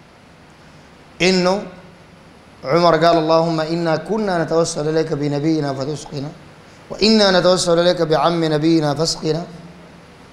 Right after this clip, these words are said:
فالعباس بعد ذاك رفع يدين قال: "اللهم ما نزل بلاء إلا بمعصية أو بذنب، ولا يرفع إلا بتوبة، وهذه أكفنا رفعناها إليك بالتوبة"، أو كما قال:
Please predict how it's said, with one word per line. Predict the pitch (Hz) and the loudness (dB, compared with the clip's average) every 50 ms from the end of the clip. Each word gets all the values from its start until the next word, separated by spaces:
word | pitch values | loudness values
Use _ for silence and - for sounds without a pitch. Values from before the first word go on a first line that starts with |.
| - - | -12 -6
فالعباس | - 143 139 135 143 151 160 180 180 165 | -4 -2 0 2 2 2 4 2 4 4
بعد | 170 160 165 160 | 4 2 2 2
ذاك | 175 180 175 180 | 2 0 2 2
رفع | 175 175 160 165 151 156 | 0 0 0 -2 -2 -2
يدين | 160 151 160 185 180 147 - - - - - - - - - - - - - 139 | -2 -2 -2 -2 -2 -4 -8 -14 -18 -20 -20 -20 -20 -20 -20 -20 -20 -10 -2 0
قال: | 160 170 170 | 2 4 4
"اللهم | 165 160 160 156 156 156 156 151 151 | 4 2 2 0 0 0 -2 -2 -2
ما | 156 156 156 | -2 -2 -2
نزل | 156 151 143 147 143 143 135 | -2 -4 -4 -4 -4 -4 -4
بلاء | 139 147 147 151 165 170 151 | -4 -2 -2 -2 -2 -2 -4
إلا | 143 151 - 180 180 170 160 151 | -8 -10 -10 -8 -6 -6 -6 -6
بمعصية | 143 147 147 160 160 147 135 - 139 131 120 110 - - - - - - - | -6 -6 -6 -6 -6 -6 -8 -10 -12 -14 -16 -20 -20 -20 -20 -20 -20 -16 -14
أو | 139 | -12
بذنب، | 127 143 143 156 185 180 147 - - - - - - - - - - - - - - - | -8 -6 -2 -2 -2 -2 -4 -8 -14 -18 -20 -20 -20 -20 -20 -20 -20 -20 -20 -20 -14 -8
ولا | 135 139 147 | -4 0 2
يرفع | 151 180 196 196 160 143 156 156 | 2 2 2 2 0 -2 -2 -2
إلا | 170 180 180 175 165 156 | -2 -2 -2 -2 -2 -2
بتوبة، | 147 147 143 165 185 180 151 127 - - - - - - - - - - - - - - | -2 -4 -2 -2 -2 -2 -2 -4 -10 -14 -18 -20 -20 -20 -20 -20 -20 -20 -20 -16 -10 -6
وهذه | 139 139 175 175 175 185 180 170 | -2 0 2 2 2 2 0 0
أكفنا | 165 - - 220 - - 185 180 175 160 147 135 123 - - - - - - - - - - - - - - | 0 -2 -4 -6 -6 -6 -6 -4 -2 -2 -2 -4 -6 -12 -18 -20 -20 -20 -20 -20 -20 -20 -20 -20 -20 -12 -8
رفعناها | 156 143 131 151 147 156 170 180 185 180 170 175 | -8 -4 -2 0 0 0 2 2 2 0 0 -2
إليك | 175 180 185 180 180 | -4 -4 -4 -4 -4
بالتوبة"، | 175 156 156 151 - - 196 196 175 143 127 113 - - - | -6 -6 -8 -8 -6 -4 -2 -2 -2 -4 -8 -12 -14 -12 -8
أو | 180 185 | -8 -6
كما | 180 - 185 180 170 160 | -4 -4 -4 -2 -4 -4
قال: | 165 170 151 139 | -2 -2 -2 -2